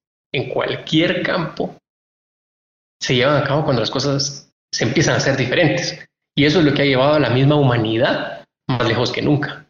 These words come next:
hacer las cosas diferentes, innovar. Normal. Yo no quiero hacer las cosas normales.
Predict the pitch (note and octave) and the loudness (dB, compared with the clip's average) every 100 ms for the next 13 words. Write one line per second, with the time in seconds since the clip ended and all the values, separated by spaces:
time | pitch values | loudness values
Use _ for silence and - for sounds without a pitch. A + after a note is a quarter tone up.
0 | - C#3 D3 D3+ C#3+ C3 A#2+ - C3+ - | -6 0 2 2 2 2 0 0 0 -2
1 | - B2 A#2+ B2+ B2+ - - _ _ - | -2 -2 0 -2 -4 -8 -18 _ _ 0
2 | B2+ B2+ D3+ G2 - - - _ _ _ | 2 4 2 0 -2 -10 -16 _ _ _
3 | _ _ C3+ C3 E3 C3+ B2+ A#2+ - A#2 | _ _ -2 2 2 2 0 -2 -4 -6
4 | - - - - - - - - | -6 -6 -6 -6 -4 -4 -4 -8